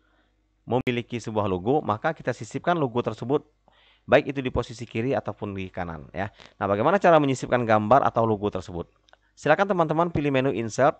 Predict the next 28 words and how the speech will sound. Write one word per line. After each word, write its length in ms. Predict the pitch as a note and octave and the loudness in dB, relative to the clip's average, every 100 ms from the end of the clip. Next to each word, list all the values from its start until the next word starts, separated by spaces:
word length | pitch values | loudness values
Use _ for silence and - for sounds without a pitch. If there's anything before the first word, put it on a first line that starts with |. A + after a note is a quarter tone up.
| _ _ | _ _
kemudian 560 | A#2 A2+ A2 B2 D3 - | -4 -2 0 0 -2 -8
pilih 160 | A#2+ - | -8 -6
picture. 440 | A2+ - G2+ E2 - _ _ _ - _ | -8 -4 -4 -4 -10 _ _ _ -20 _
Nah, 120 | A#2 G#2 | 0 0
untuk 320 | A#2 B2 - | 0 0 0
Office 320 | D#3 D#3 - | 0 0 -4
dua 160 | B2 A#2+ | -2 -2
ribu 160 | G#2+ | -4
sembilan 220 | - F#2 F2+ | -4 -2 0
belas, 180 | A#2+ - | 0 -2
di 80 | A#2 | -8
sini 200 | B2+ B2+ | -6 -2
ada 160 | B2 | -2
dua 240 | A#2+ A#2+ A#2 | 0 0 0
posisi 520 | A#2 - G#2+ A2+ A2 | -2 -8 -8 -8 -6
picture. 480 | - A2 - G2 - - _ _ - | -8 -6 0 0 0 -10 _ _ -2
Ada 400 | G#2+ G#2 A2 A2 | -2 2 2 2
device, 800 | G#2+ - A2+ E3+ - - - _ _ | -2 2 2 2 -4 -14 -18 _ _
this 280 | A#2+ B2+ - | -8 -6 -6
device, 560 | G#2+ G#2 A2 E3+ - - | -6 0 0 0 -6 -12
ini 160 | G2+ B2 | -8 0
berarti 560 | A#2+ G#2 - D3+ E3+ - _ _ _ - | 2 2 0 -6 -6 -12 _ _ _ -2
gambar 480 | G#2+ G2+ A2+ D#3 - | 0 2 4 4 2
atau 320 | A#2+ A2+ G#2+ | 0 0 2
logo 360 | G2+ F2 G2 F2 | 0 0 -2 -2
itu 240 | - D#3 | -4 -2
berada 360 | A#2+ A2 A#2+ C#3+ | 2 2 2 -2
di 320 | B2 B2+ | -2 -8